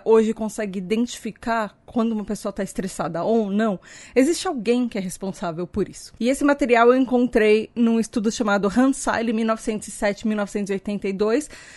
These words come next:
Fo-, Founder of Stress Theory, ou seja, Hans Seil, fundador da teoria do estresse.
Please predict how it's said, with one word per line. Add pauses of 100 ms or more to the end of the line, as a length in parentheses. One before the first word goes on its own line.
Fo-,
Founder
of
Stress
Theory,
ou
seja,
Hans
Seil,
fundador
da
teoria
do
estresse.